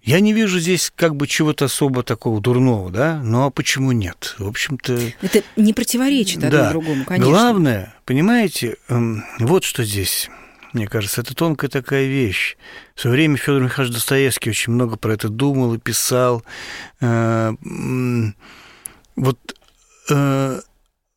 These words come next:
Speaker 1: тонкость состоит в том, что очень легко произвести некую подмену,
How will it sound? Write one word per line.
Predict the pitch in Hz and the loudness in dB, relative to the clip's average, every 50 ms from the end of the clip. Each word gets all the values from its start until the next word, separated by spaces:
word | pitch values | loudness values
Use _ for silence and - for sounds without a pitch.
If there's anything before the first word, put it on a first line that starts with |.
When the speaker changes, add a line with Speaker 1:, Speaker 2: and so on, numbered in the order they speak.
| _ _ - | _ _ 0
Speaker 1:
тонкость | - 190 185 156 170 147 - | 2 2 2 2 -2 -2 -2
состоит | 160 156 - - 165 156 143 | -2 -2 -2 0 0 0 0
в | - | 0
том, | - 202 196 165 | 0 0 0 0
что | - - - - 101 - - - _ _ | -2 -4 -4 -4 -4 -4 -6 -8 _ _
очень | - 151 151 - - 156 | -2 -2 0 0 0 0
легко | 151 143 - - - 180 | 0 -2 -2 -2 -2 -2
произвести | 160 - 139 143 143 151 143 - 156 156 | -2 0 -2 0 0 0 0 0 0 0
некую | 156 143 - 139 123 | 0 0 -2 -4 -4
подмену, | - 127 131 123 131 131 127 117 107 98 95 | -2 -2 -2 0 2 2 2 0 0 -4 -8